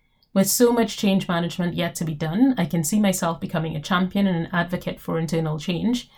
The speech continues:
as I have been my entire career. Yet at the same time, the carbon tunnel vision is a difficult lens to break, and this will no doubt challenge me to dig very deep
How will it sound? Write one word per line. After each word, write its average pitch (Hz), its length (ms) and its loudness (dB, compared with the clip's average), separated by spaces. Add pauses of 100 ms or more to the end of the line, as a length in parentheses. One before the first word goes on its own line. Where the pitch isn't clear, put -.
(240)
as 190 140 2
I 185 80 2
have 202 260 2
been 165 200 0
my 156 200 -2 (120)
entire 151 340 0
career. 151 400 -4 (400)
Yet 214 280 2
at 190 120 0
the 190 80 0
same 208 300 6
time, 220 680 4
the 196 140 0
carbon 208 420 2
tunnel 190 340 2
vision 180 560 -2
is 190 160 -2
a 175 120 -2
difficult 180 520 -2
lens 175 340 2
to 170 100 -4
break, 160 480 -10 (420)
and 214 180 6
this 233 200 6
will 226 140 6
no 214 200 8 (240)
doubt - 480 -2
challenge 190 500 4
me 208 140 2
to 202 100 -2
dig 170 380 -4
very 196 340 0
deep - 360 -4